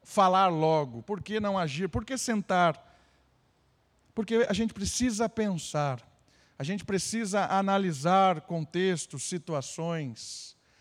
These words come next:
Nós precisamos tempo, muitas vezes.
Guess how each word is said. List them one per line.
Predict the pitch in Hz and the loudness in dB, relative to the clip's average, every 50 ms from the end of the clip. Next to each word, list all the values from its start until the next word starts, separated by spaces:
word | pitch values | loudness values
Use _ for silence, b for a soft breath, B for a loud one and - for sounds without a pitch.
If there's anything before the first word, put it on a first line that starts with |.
| b b b _ | b b b _
Nós | 156 175 196 190 - - | -4 -2 -2 -2 -4 -6
precisamos | - 185 185 170 - - 156 127 143 165 180 190 190 185 180 165 151 123 - - - - b b b b b b b b b b _ _ _ | -8 -6 -6 -6 -6 -8 -10 -8 -6 -4 -2 -2 -2 -2 -2 -4 -4 -6 -8 -12 -16 -18 b b b b b b b b b b _ _ _
tempo, | - 196 208 214 208 190 151 - - 131 123 | 0 2 2 2 2 0 -2 -4 -8 -8 -6
muitas | 113 135 143 135 - - 123 110 107 | -6 -4 -6 -6 -6 -6 -8 -8 -8
vezes. | 107 104 101 95 107 - - - - - | -8 -10 -10 -10 -12 -14 -16 -18 -18 -20